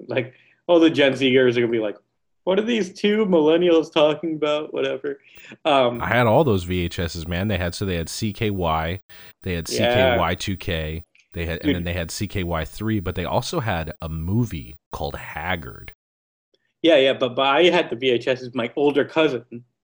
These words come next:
Speaker 1: was the one that was like, you know, he's two years older than me. So we were in high school together. He'd be like, "Yo, we're gonna watch the C K Y video."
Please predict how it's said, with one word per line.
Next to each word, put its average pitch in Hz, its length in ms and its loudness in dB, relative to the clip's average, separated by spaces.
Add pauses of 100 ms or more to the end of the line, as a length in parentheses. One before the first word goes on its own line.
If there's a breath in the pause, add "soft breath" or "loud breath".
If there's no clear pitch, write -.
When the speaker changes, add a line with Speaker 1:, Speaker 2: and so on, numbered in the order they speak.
(520)
Speaker 1:
was 135 280 0
the 127 100 -2
one 123 240 -2
that 120 140 0
was 110 160 -4
like, - 380 -14
you 139 120 -4
know, 127 80 0
he's 123 220 -6
two 165 120 0
years 135 220 4
older 113 240 -2
than 101 140 -12
me. 98 200 -20
So - 140 -6
we 131 100 2
were 123 120 2
in 113 100 -2
high 135 160 -2
school 123 260 -8
together. 101 280 -8
He'd 104 80 -10
be 117 80 -4
like, 104 160 -10 (300 soft breath)
"Yo, 151 80 2
we're 127 60 4
gonna 135 160 2
watch 127 280 0
the 123 80 -10
C 131 180 -6
K 123 160 -6
Y 117 220 -2
video." 104 280 -6